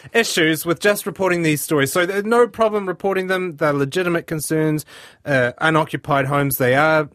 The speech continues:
obviously being burgled. There is looting. There is crime happening. It's just maybe somewhat questionable practice to,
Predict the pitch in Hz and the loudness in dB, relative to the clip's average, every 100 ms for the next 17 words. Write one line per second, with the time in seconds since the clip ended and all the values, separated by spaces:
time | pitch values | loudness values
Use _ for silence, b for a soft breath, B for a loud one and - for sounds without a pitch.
0 | - _ 143 143 139 156 143 147 147 143 | -20 _ -4 -4 -2 -2 0 0 2 0
1 | 139 135 - - 147 147 143 147 131 120 | -2 -4 -16 -2 0 2 0 -2 0 0
2 | 123 135 131 - - _ 139 139 139 127 | 2 0 -4 -10 -16 _ -2 0 0 0
3 | 127 131 - - _ - 139 135 131 135 | 0 -2 -6 -12 _ -2 0 0 -2 -6
4 | b b b - 185 180 165 147 143 139 | b b b -4 -4 -2 -2 0 0 -4
5 | - 165 139 - 220 - 180 190 180 165 | -2 -2 -2 -4 -4 -4 -2 -2 -2 -4
6 | - 180 180 175 - _ - 214 180 - | -2 -2 0 -2 -4 _ -6 -4 -4 -2
7 | 175 156 147 160 - 139 - 139 131 | 0 0 0 -4 -4 -8 -2 0 0